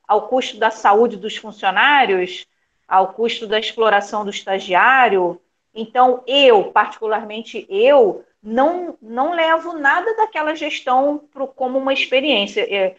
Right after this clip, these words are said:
ou melhor, eu não levo, entendeu? O, o que eu, a experiência, o que eu levo é não, não usar aquele tipo de gestão. Entendeu? É...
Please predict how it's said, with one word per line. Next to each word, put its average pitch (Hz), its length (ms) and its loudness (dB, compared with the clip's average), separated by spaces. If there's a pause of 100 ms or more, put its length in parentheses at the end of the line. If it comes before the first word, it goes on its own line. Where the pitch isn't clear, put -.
(220)
ou 233 220 4
melhor, 208 360 6
eu 208 220 4
não 226 380 2
levo, 208 460 4
entendeu? 202 640 -2
O, 196 380 -12
o 190 40 -18
que - 140 -16
eu, 208 280 0
a 190 80 2
experiência, 208 840 -6 (260)
o 196 80 -16
que - 140 -2
eu 233 100 10
levo 247 520 4
é 247 300 4
não, 285 760 -2 (480)
não 226 360 -8
usar 240 280 2
aquele 262 300 -4
tipo 247 300 -14
de 233 120 -10
gestão. 180 640 -6 (3250)
Entendeu? 240 640 0 (280)
É... 180 560 -6